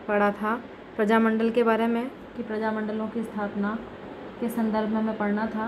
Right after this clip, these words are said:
तो उसमें हम लोगों ने पढ़ा था कि राजस्थान में प्रजामंडल आंदोलन प्रारंभ होने से पूर्व राजनीतिक स्थिति किस प्रकार की थी, कौन कौन सी राजनीतिक संस्थाएं स्थापित हो चुकी थी जिन्होंने लोगों में चेतना जागृत करने का कार्य किया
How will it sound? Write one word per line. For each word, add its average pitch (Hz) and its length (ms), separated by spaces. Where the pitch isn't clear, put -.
तो - 120
उसमें 277 280
हम 277 140
लोगों 254 180
ने 262 100
पढ़ा 240 240
था 226 260
कि 233 240
राजस्थान 233 440
में 240 340
प्रजामंडल 220 600
आंदोलन 220 440
प्रारंभ 220 360
होने 220 200
से 226 140
पूर्व 220 320
राजनीतिक 220 420
स्थिति 233 300
किस 233 180
प्रकार 220 380
की 220 140
थी, 226 240
कौन 233 180
कौन 226 160
सी 240 120
राजनीतिक 220 520
संस्थाएं 220 440
स्थापित 220 400
हो 240 100
चुकी 226 280
थी 233 160
जिन्होंने 214 340
लोगों 208 280
में 214 140
चेतना 214 320
जागृत 214 340
करने 214 280
का 214 100
कार्य 202 300
किया 226 300